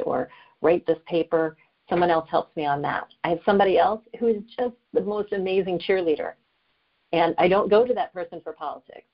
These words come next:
just like I don't go to the politics person for cheerleading. I go to the cheerleader for cheerleading and just say,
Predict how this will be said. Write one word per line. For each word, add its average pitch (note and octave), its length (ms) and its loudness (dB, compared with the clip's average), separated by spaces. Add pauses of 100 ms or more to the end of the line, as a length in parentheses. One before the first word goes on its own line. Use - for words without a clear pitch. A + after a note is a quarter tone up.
(200)
just E3 160 -8
like E3+ 140 -4
I F3 60 2
don't E3+ 180 -4
go F3+ 80 0
to D#3+ 80 0
the D3+ 80 -2
politics F#3 500 -4
person D#3+ 280 -6
for D#3 140 -2
cheerleading. E3+ 560 2
I D#3 100 0
go F3 120 6
to E3+ 60 8
the F3 80 0
cheerleader F#3 540 0
for E3 100 -10
cheerleading - 500 -12
and E3+ 100 -18
just F3+ 160 -10
say, F3+ 220 0